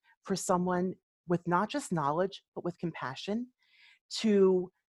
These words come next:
break terms down into layman's terms and come up alongside somebody and say, "I'm so sorry, this is what you're going through. Let me help you. Let me help you understand how many physical therapy visits you can get to maximize your benefits.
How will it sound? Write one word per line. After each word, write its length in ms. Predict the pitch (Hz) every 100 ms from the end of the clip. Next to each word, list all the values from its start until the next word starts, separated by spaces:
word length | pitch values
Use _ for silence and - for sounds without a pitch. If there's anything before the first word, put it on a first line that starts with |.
| _
break 420 | 175 165 185 214 -
terms 380 | - 180 196 190
down 360 | 185 160 170
into 260 | - 165 160
layman's 480 | 147 143 175 214 220
terms 440 | - 233 254 254 -
and 100 | 175
come 240 | 180 180
up 140 | 180 -
alongside 680 | 175 160 156 - 139 147 165
somebody 560 | 226 220 220 226 247 254 - - -
and 140 | 180
say, 340 | - 185 175 175
"I'm 80 | 175
so 220 | 175 208
sorry, 360 | - 190 190 170
this 220 | 160 -
is 160 | 165 -
what 100 | -
you're 120 | 170
going 300 | 170 170 170
through. 320 | - 151 139 - - - -
Let 220 | 196 220
me 120 | 220
help 280 | 202 208 208
you. 140 | 151 147
Let 140 | 143
me 80 | 202
help 240 | 208 233
you 140 | 226 214
understand 680 | 202 185 - 202 175 143 127 - - - -
how 360 | - 214 214
many 300 | 233 208 190
physical 360 | 180 190 190 185
therapy 640 | 180 180 196 185 160 139 131 -
visits 380 | 160 175 165 -
you 80 | 180
can 200 | - 170
get 360 | 180 170 147 -
to 100 | 165
maximize 640 | 156 156 - 170 156 156
your 100 | 165
benefits. 560 | 156 151 160 - -